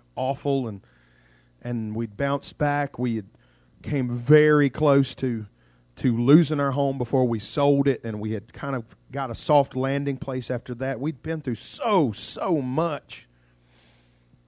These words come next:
And I was like, "Okay, whew, it's time now for things to get easier." That's a dumb thing to say. <laughs> That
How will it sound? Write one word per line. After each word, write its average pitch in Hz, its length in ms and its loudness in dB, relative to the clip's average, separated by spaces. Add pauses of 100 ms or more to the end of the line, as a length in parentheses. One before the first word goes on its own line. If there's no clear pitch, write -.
(160)
And 147 400 -4 (480)
I 127 60 -6
was 139 160 -2
like, 143 160 -4
"Okay, 254 440 -2
whew, - 720 -4 (220)
it's - 180 -20
time 147 260 -4
now 113 280 -4 (680)
for - 100 -20
things 143 240 -6
to 131 80 -2
get 139 180 2
easier." 113 600 2 (1400)
That's - 220 -8
a 120 80 -4
dumb 117 480 -8
thing 117 240 -8
to 104 80 -6
say. - 480 -14
<laughs> - 180 -20
That - 160 -18